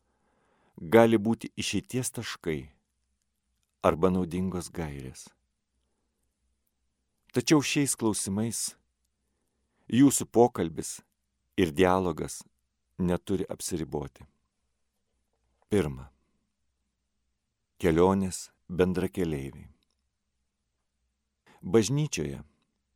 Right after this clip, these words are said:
ir visuomenėje einama tuo pačiu keliu vienas greta kito. Kas mūsų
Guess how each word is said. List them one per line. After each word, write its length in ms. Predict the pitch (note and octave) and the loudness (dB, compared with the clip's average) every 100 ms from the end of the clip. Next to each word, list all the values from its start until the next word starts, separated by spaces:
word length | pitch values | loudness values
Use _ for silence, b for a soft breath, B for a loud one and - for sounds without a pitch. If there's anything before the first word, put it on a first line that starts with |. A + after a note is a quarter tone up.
| _ _ | _ _
ir 160 | A2 G#2+ | 6 6
visuomenėje 720 | G#2+ - C#3 B2 D#2 C#2+ C#2+ - _ _ _ _ _ _ | 4 0 -2 0 -2 -6 -10 -14 _ _ _ _ _ _
einama 360 | G#2 A#2 G#2+ G2+ | 6 8 6 2
tuo 180 | - G#2 | 0 -4
pačiu 300 | G#2+ - A#2 | -4 -8 -6
keliu 320 | G#2 F#2+ F2+ | -4 -2 -2
vienas 420 | F2+ A2+ A2+ G2 | 0 0 0 -4
greta 320 | E2 F#2+ G2 | -4 -4 -4
kito. 380 | F#2+ - - - - _ _ _ _ _ _ _ _ _ _ _ _ _ _ _ _ _ | -10 -12 -18 -20 -20 _ _ _ _ _ _ _ _ _ _ _ _ _ _ _ _ _
Kas 300 | - A#2+ - - _ _ _ _ _ _ _ _ _ | -4 -4 -6 -16 _ _ _ _ _ _ _ _ _
mūsų 400 | F#2 A#2+ A2 A2 | -2 0 -2 -6